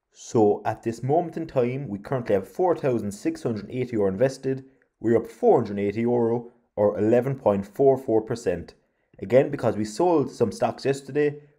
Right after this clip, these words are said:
we have twelve hundred and fifty euro in free funds, so we're gonna discuss where we're putting that money today.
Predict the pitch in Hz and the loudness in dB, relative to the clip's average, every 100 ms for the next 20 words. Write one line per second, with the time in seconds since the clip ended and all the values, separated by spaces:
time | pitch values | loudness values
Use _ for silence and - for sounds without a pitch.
0 | _ 113 107 - - 175 175 160 120 104 | _ 2 2 2 0 2 2 2 -2 -2
1 | 87 - - - 110 104 101 78 95 - | -8 -8 -8 -2 2 4 2 0 -8 -6
2 | 120 - 127 127 131 - _ _ _ _ | -6 0 0 0 -8 -14 _ _ _ _
3 | 110 104 104 98 98 - 104 98 123 143 | -4 0 0 -2 -6 -4 -4 0 0 2
4 | 139 127 - 120 113 131 123 113 117 117 | 2 -2 -4 -2 2 0 0 -4 -4 -6
5 | - _ 117 92 78 | -14 _ -4 -2 -4